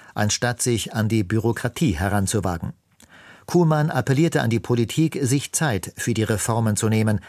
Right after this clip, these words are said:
Es herrsche eine große Hektik und die Folgen seien schlecht gemachte Gesetze. Der Normenkontrollrat ist ein ehrenamtliches Gremium, das die Regierung beim Abbau von Bürokratie berät und die Praxistauglichkeit von Gesetzen prüft.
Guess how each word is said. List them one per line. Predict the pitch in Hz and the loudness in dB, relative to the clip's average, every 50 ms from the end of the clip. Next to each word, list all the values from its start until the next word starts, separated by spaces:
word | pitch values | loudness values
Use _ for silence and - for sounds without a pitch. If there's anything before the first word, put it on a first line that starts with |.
| - - - - _ _ - | -20 -20 -20 -20 _ _ -6
Es | - - - | -4 -2 0
herrsche | 139 135 135 - - 151 | 0 0 -2 -2 -2 -2
eine | - 123 120 113 | 0 0 0 0
große | - 110 110 127 120 - 127 | 0 0 0 2 2 0 0
Hektik | 110 98 - - - - 127 117 113 | 0 0 -2 -4 -2 -2 -2 -2 0
und | 120 104 92 - - | -2 -4 -4 -4 -2
die | 113 104 | -2 -2
Folgen | 92 - 127 120 117 123 120 143 143 156 147 135 | 0 2 2 2 2 2 2 2 0 0 0 0
seien | 110 123 117 120 120 | 0 0 0 0 -2
schlecht | - - 143 127 107 - | -2 -2 -2 -4 -4 -4
gemachte | - 117 107 95 - - 113 | -2 -2 -2 -2 -2 -2 -2
Gesetze. | 104 117 - 92 78 - - - - - _ - _ _ _ - _ _ - _ _ _ _ _ _ _ _ _ | -2 0 0 -2 -2 -4 -6 -8 -8 -12 _ -20 _ _ _ -20 _ _ -20 _ _ _ _ _ _ _ _ _
Der | - 82 | -8 -6
Normenkontrollrat | 71 78 95 107 110 117 101 110 104 98 - 120 120 120 123 113 131 139 135 - | -2 0 0 2 2 0 2 0 -2 0 2 2 2 2 4 2 2 0 0 -2
ist | 147 123 - - - | -2 -2 -2 -2 -2
ein | 123 113 117 - | 0 0 0 0
ehrenamtliches | - - 139 151 - 127 143 - 107 107 104 - 107 101 - 113 104 - - | 0 0 0 2 2 0 0 0 0 -2 0 0 -2 0 0 -2 -2 -2 -2
Gremium, | 110 107 117 127 127 123 127 123 120 110 - - - - - - - | 0 2 2 4 4 4 4 4 2 0 -2 -10 -20 -20 -20 -20 -8
das | - - 95 | -4 -4 -2
die | - 120 117 | 0 0 2
Regierung | 120 123 107 110 127 147 147 170 165 156 - | 2 2 2 2 2 2 4 4 2 2 2
beim | - 127 117 117 127 - | 0 0 2 2 0 -2
Abbau | _ 131 139 - - - - 117 110 107 | _ -4 -4 -4 -4 -2 0 2 2 0
von | - - 110 101 101 | 2 0 0 0 2
Bürokratie | 90 113 117 104 117 107 - 123 113 - - - 160 123 | 2 0 2 2 0 0 0 -4 -4 -2 -2 0 0 2
berät | - 110 98 101 104 104 107 104 - - - - - - - - _ | 2 0 2 2 2 2 2 0 -2 -8 -18 -20 -20 -20 -20 -20 _
und | - 92 95 - - | -6 -4 -4 -2 -2
die | 95 95 95 | 0 -2 0
Praxistauglichkeit | - - - 123 - - - 127 107 - 113 104 101 98 113 107 - - - 107 110 104 | 0 0 -2 -2 -2 0 0 0 0 0 -2 -2 0 -2 -2 -4 -2 -2 -2 -2 -2 -2
von | - 120 123 | -2 -2 0
Gesetzen | 127 147 117 123 113 - - 104 90 | 2 2 2 0 0 -2 -2 -6 -4
prüft. | - - 69 64 - - - | -6 -8 -8 -8 -12 -14 -16